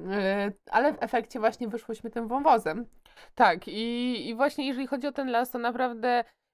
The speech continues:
Speaker 2: mi się nim bardzo dobrze szło, czułam się bardzo spoko i nie miałam z tym żadnego problemu, że
Speaker 1: Mhm.
Speaker 2: jestem znowu w lesie, tylko tym
Speaker 1: No.
Speaker 2: razem gdańskim.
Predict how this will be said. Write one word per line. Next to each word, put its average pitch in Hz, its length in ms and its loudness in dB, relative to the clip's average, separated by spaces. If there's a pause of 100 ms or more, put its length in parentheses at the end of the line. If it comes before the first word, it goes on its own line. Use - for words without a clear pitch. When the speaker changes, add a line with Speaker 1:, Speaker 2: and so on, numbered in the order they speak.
Speaker 2:
mi 220 120 -4
się 240 160 -4
nim 175 300 -6
bardzo 190 400 4
dobrze 247 340 -2
szło, 247 460 2 (200)
czułam 196 480 0
się 185 300 -6 (640)
bardzo 185 560 2
spoko 226 520 2
i - 140 -6
nie 175 120 -6
miałam 226 380 0
z - 80 -20
tym 208 220 -2
żadnego 202 400 2
problemu, 202 540 0
że 151 160 0
Speaker 1:
Mhm. 143 80 2
Speaker 2:
jestem 160 440 0
znowu 180 460 -2
w 131 120 -12
lesie, 156 520 0
tylko 151 200 -8
tym 185 120 0
Speaker 1:
No. 190 60 2
Speaker 2:
razem 185 280 2
gdańskim. 170 540 0